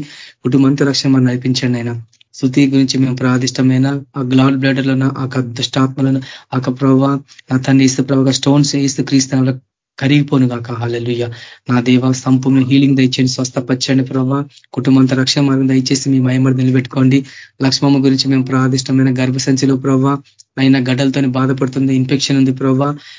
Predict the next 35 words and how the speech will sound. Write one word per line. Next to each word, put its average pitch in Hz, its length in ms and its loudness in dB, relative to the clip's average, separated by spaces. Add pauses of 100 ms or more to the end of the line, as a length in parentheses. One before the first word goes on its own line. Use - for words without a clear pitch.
(120)
నా 131 60 0
తండ్రి 135 300 2
యొక్క 135 120 -2
ఇన్ఫెక్షన్ 135 520 2
సంపూర్ణ 131 440 -2
హీలింగ్ 135 280 0
అనుగ్రహించండి, 131 480 0
స్వస్థపరచండి. 135 840 -2 (340)
ఆ 127 40 0
గడ్డలు 135 360 2
యేసుక్రీస్తు 135 520 0
నామములో 131 200 0
కాలిపోను 135 480 0
గాక. 127 260 -4
హల్లెలూయా. 127 580 0
మీరే 131 220 0
సంపూర్ణ 131 440 0
హీలింగ్ 139 260 2
అనుగ్రహించి 131 640 2 (420)
ప్రభా, 135 220 2
కుటుంబంతో 135 460 2
రక్షణ 131 280 0
దయచేయండి. 135 560 2
అభినయ 139 300 0 (340)
పాప 131 180 0
గురించి 135 320 0
మేము 127 140 0
ప్రార్థిష్టమైన 131 800 2 (440)
ఫిట్స్ 135 240 -2
తోని 135 200 2
ప్రభా, 135 360 2
నరాల 131 380 2
బలహీనతోని 131 580 2
బాధపడుతుండగా 131 720 0
ప్రభా, 131 380 2